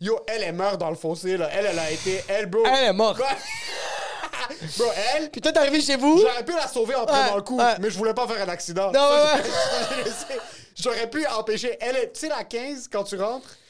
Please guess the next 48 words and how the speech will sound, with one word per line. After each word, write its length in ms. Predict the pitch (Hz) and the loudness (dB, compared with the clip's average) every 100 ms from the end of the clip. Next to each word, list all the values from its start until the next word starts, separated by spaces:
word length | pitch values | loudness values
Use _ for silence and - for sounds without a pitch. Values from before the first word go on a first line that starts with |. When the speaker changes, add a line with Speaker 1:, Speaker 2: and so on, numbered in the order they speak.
| _ - | _ -10
Speaker 1:
le 160 | 175 | -6
fossé, 500 | 185 202 185 254 254 254 | -4 -4 -4 -6 -8 -6
quand 100 | 202 | -6
tu 60 | - | -4
sors, 200 | 226 226 - | -6 -6 -10
quand 100 | 208 | -10
tu 80 | |
prends 160 | - 233 | -8 -6
la, 300 | 214 175 160 _ _ _ | -4 -4 -6 _ _ _
la 120 | 175 | -6
quatre 180 | 233 220 | -6 -8
quarante, 300 | 196 202 196 | -6 -6 -8
excuse, 240 | - 180 _ | -10 -18 _
euh, 340 | 185 196 202 190 _ _ _ _ _ _ _ | 0 2 0 -4 _ _ _ _ _ _ _
Speaker 2:
Parce 160 | 202 - | -2 2
que 120 | 208 | 0
sur 120 | 208 | 0
Speaker 1:
non, 40 | |
Speaker 2:
Poutine 200 | 185 311 | -4 -2
Speaker 1:
non, 60 | 269 | 2
Speaker 2:
Bar, 120 | 254 | 2
Speaker 1:
la 60 | 247 | 4
Speaker 2:
c'est 60 | |
la 80 | 220 | 2
Speaker 1:
quinze 80 | 190 | 2
Speaker 2:
treize 140 | 226 233 | 0 0
puis 40 | |
il 20 | 214 | 2
y 20 | |
a 20 | |
la 60 | 185 | 0
quatre 180 | 185 - | -2 -2
quarante. 280 | 175 175 131 _ _ _ _ _ _ _ _ _ _ _ | -2 -2 -6 _ _ _ _ _ _ _ _ _ _ _
Speaker 1:
Quand 140 | 240 | -6
tu 160 | 240 233 | -4 -6
reviens, 300 | 175 220 247 | -6 -6 -6
c'est 140 | 233 | -6
la 100 | 202 | -8
quatre 180 | - 220 | -8 -8
quarante 260 | 220 202 240 | -8 -6 -8
qui 120 | 185 | -8
devient 600 | 147 185 156 214 226 220 - - | -4 -4 -4 -6 -4 -6 -12 -6
Speaker 2:
La 100 | 175 | -2
quinze. 120 | 202 | 0
Speaker 1:
Oui, 120 | 180 156 | 0 -2
la 100 | 208 | -6
quatre 140 | 214 | -6
quarante. 260 | 233 196 | -6 -6